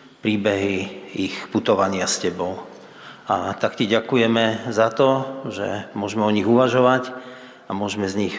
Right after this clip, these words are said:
prijímať pravdu a môžeme z nich prijímať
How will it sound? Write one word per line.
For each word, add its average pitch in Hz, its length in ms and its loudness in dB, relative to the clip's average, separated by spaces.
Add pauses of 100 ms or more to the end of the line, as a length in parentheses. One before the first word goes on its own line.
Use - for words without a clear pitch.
(120)
prijímať 101 640 0 (400)
pravdu 107 640 4
a 95 280 2 (520)
môžeme 101 320 -4
z 101 160 -2
nich - 80 -8
prijímať 101 800 -2